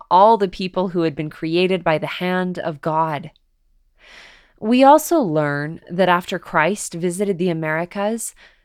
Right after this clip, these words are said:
there was no contention in the land because of the love of God which did dwell in the hearts of the people. By this direction, as we love God, we develop greater love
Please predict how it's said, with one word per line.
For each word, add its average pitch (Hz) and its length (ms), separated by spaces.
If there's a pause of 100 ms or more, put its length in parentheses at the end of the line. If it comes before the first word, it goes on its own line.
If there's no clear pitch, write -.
(140)
there 220 240
was 208 200
no 180 300
contention 196 800
in 170 220
the 165 80
land 160 520
because 233 680
of 170 200
the 170 120
love 180 300
of 277 180
God 151 460 (340)
which - 260
did 151 220
dwell 180 460
in 170 160
the 165 80
hearts - 720
of 170 160
the 160 100
people. 160 600 (1000)
By 208 200
this 240 260
direction, 208 800 (120)
as 175 180
we 233 200
love 208 320
God, 170 500
we 196 180
develop 202 560
greater 233 440
love 175 480